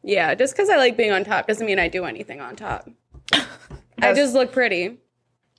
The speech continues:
Speaker 1: That's all I
Speaker 2: That's
Speaker 1: gotta
Speaker 2: true.
Speaker 1: do.
Speaker 2: Um, I was surprised I got forty-two percent vanilla, but that means you just enjoy regular sex. I like kinky sex, but I've been with guys who, like, they can only do, like, they need to fuck in a certain way 'cause that's what gets them off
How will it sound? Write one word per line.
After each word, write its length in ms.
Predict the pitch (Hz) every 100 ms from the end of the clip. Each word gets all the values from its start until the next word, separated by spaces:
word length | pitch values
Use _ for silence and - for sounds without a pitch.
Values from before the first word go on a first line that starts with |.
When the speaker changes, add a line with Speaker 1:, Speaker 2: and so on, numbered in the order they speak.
| _ _ _
Speaker 1:
That's 80 | 254
all 100 | 226
I 100 | 196
Speaker 2:
That's 60 |
Speaker 1:
gotta 180 | 202 196
Speaker 2:
true. 460 | 180 190 196 240 262 _ _ _ _ _ _ _ - _
Speaker 1:
do. 60 | 202
Speaker 2:
Um, 800 | 208 208 202 196 202 196 196 214 _ _ _ _ - -
I 100 | 240
was 100 | 494
surprised 340 | - 294 247
I 60 | 214
got 200 | 220 -
forty-two 340 | 208 208 220
percent 280 | 202 190 185
vanilla, 480 | 165 165 160 143 139 - - _
but 140 | 202 247
that 100 | 247
means 180 | 294
you 80 | 277
just 200 | 277 277
enjoy 400 | 254 202 208 208
regular 420 | 185 180 170 160
sex. 340 | 180 180 98 -
I 160 | - 214
like 220 | 254 262
kinky 260 | 254 254 254
sex, 240 | 269 269
but 100 | -
I've 180 | 170 185
been 120 | 202
with 120 | 202 190
guys 240 | 185 190
who, 80 | 185
like, 180 | 175 -
they 80 | 185
can 140 | 185
only 360 | - 185 185 180
do, 580 | 175 180 175 175 175 185 _ _ _
like, 140 | 196 196
they 180 | 220 208
need 300 | 196 190 190
to 80 | 180
fuck 320 | - 185 185
in 80 | 185
a 40 |
certain 300 | 180 190 175
way 180 | 175 175
'cause 100 | 175
that's 220 | 185 175
what 80 | 180
gets 160 | 180 175
them 100 | 180
off 180 | 170